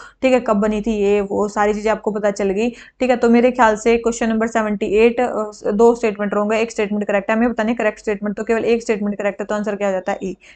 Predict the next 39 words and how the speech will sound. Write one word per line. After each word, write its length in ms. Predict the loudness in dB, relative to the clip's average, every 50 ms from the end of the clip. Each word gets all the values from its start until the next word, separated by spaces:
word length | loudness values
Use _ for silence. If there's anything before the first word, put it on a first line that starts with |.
| _ _
ठीक 80 | -2 0
है। 60 | 2
तो 100 | 2 2
क्वेश्चन 220 | 2 0 0 2 2
नंबर 140 | 2 2
सेवेंटी 340 | 2 2 0 0 0 0 -2
एट 260 | 0 2 4 4 4
आंसर 200 | 2 2 0 0
हो 60 | 0 2
जाता 240 | 0 0 0 0
है 100 | -2 0
ए। 160 | 0 0 0 0
आ 120 | 0 -2
जाते 260 | -2 -4 -4 -4 -2
हैं 80 | -2 -2
अपने 200 | -2 -2 0 0
नेक्स्ट 260 | 2 0 -2 -4 -6
क्वेश्चन 340 | -6 -6 -6 -4 -6 -8 -6 -6
पे। 140 | -6 -8 -8 _ _ _ -20 -20 _ _ _ _ _ 0
नेक्स्ट 260 | 2 2 2 2 0
क्वेश्चन 220 | 0 0 2 2 0
हमें 180 | 0 0 2
क्या 140 | 4 4 6
बोलता 300 | 6 4 2 2 2 2
है? 80 | 2 2
क्वेश्चन 320 | 2 0 0 0 0 2
नंबर 260 | 2 4 6 4 4
हमारा 360 | 4 4 2 2 2 2 2
है 260 | 2 2 4 4 2 2
सेवेंटी 420 | 2 0 0 0 0 0 0 0
नाइन। 240 | 2 2 0 -2 -2
क्वेश्चन 280 | -2 -2 -2 0 2
नंबर 120 | 4 4 4
सेवेंटी 380 | 2 2 2 2 2 2 2
नाइन 180 | 4 4 4 4
हमें 160 | 4 2 2
क्या 140 | 4 4 4
बोलता 280 | 4 2 2 2 2 2
है? 340 | 2 0 -2 -4 -8 _